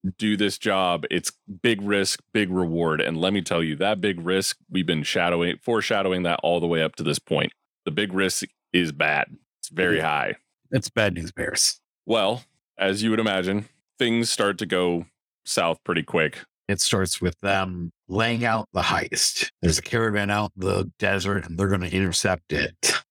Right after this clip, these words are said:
Speaker 2: only for some of it to go a little weird on them.
Speaker 1: Right.
Speaker 2: If I remember it, the truck that has a cyber skeleton is unmanned. There's nobody in it, nobody driving. It nearly goes over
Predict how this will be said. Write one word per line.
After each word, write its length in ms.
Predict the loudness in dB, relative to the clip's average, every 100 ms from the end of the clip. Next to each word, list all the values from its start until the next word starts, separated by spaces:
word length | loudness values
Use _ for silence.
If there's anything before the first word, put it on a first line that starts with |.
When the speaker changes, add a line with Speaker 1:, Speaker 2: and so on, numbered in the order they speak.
| _
Speaker 2:
only 240 | -2 0 0
for 680 | 0 2 2 2 0 -2 -4
some 300 | -2 0 2
of 100 | 0
it 140 | -2
to 160 | -2 0
go 180 | 2 2
a 20 |
little 460 | 2 0 -2 -4 -8
weird 360 | -4 0 0 0
on 60 |
them. 480 | -6 -12 -16 _ 0
Speaker 1:
Right. 260 | 2 0 -4
Speaker 2:
If 60 | -4
I 40 |
remember 360 | 0 2 2 2
it, 100 | 0 -4
the 80 | -4
truck 420 | 0 0 0 -4 -6
that 340 | 0 0 0 -2
has 340 | -2 0 2
a 40 | 0 0
cyber 200 | 0 0
skeleton 560 | 0 -2 0 -2 -2 -2
is 260 | 2 2 0 0
unmanned. 560 | 0 2 2 0 0 -2
There's 200 | -2 -4
nobody 580 | -2 0 0 -2 -2
in 140 | -2 -2
it, 160 | 0
nobody 320 | 0 0 0 0
driving. 640 | 0 0 0 0 0 0 2
It 220 | 0 0 _ _ -8
nearly 480 | -2 0 2 2
goes 280 | 0 0 0
over 600 | 0 0 0 0 0 -2